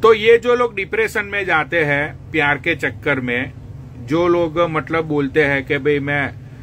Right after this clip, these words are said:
depression में चला गया, मतलब कि मेरा mood नहीं है, ये हो गया, वो हो गया, तो actual में,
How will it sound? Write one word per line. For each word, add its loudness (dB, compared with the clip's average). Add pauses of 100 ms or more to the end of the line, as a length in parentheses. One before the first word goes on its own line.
(200)
depression 2
में 0
चला 2
गया, 0 (240)
मतलब 0
कि 4
मेरा 0
mood 0
नहीं 0
है, 0 (380)
ये 4
हो 4
गया, 2
वो 0
हो -2
गया, -2 (1600)
तो 4 (100)
actual 2
में, 0